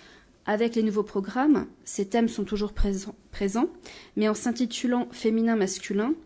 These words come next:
l'introduction du thème demande d'évoquer la notion donc d'identité sexuelle ou genre, et l'orientation sexuelle. Et les parties à traiter sont donc devenir homme ou femme, comme je vous l'avais dit précédemment, mais aussi donc sexualité et procréation,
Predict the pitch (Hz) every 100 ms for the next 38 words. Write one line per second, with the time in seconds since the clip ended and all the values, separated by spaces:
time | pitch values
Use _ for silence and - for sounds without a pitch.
0 | - - - 220 214 262 226 - 269 220
1 | 214 262 269 226 226 233 196 208 214 240
2 | 196 196 202 - 226 185 180 202 214 -
3 | 202 208 - 190 - 208 196 165 208 247
4 | 294 - _ _ _ _ - - - _
5 | - 247 240 220 214 214 220 254 233 220
6 | - - 175 175 - 190 202 233 - 208
7 | 196 185 190 269 277 - 208 196 202 -
8 | 185 247 233 226 220 190 185 180 247 277
9 | 277 190 185 180 180 180 190 185 190 175
10 | 175 233 320 - - - 208 202 226 262
11 | 214 196 220 - 233 214 214 - 220 196
12 | - 190 - 180 - 233 285